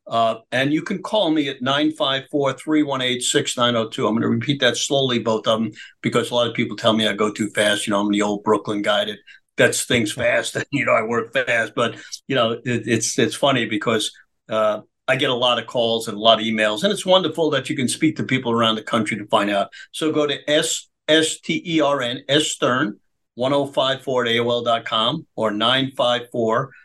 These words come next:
three one eight, six nine oh two. Now, I think one of the most important things we can do is, um, you know, we're supposed to have,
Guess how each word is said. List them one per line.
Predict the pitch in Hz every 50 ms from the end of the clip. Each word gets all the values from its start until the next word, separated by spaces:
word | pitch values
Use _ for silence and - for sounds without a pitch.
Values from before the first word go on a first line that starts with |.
| _ _ _ _ _ _ _ _ _ _
three | - 120 135 147 151 151
one | 147 143 131 123
eight, | 123 127 123 123 _ _ _ -
six | - - - 147 - - -
nine | - 127 127 127
oh | 123 120 117
two. | 113 - - 165 123 - - _ _ _ _ _ _
Now, | - 151 151 - -
I | 156
think | 156 240 226 -
one | 190 196
of | 190
the | 185 165
most | 170 165 160 156 -
important | 151 139 - - 202 185 160 156 -
things | 156 139 135 127
we | 123 123 117
can | - 110 104
do | 104 107 104 107 104 104
is, | 101 101 196 - - _ _ _ _ -
um, | 117 113 107 107 101 - -
you | - 123
know, | 123 113 104 - -
we're | 131 131
supposed | - - - 175 160 -
to | - 143 127
have, | 135 131 127 123 123 120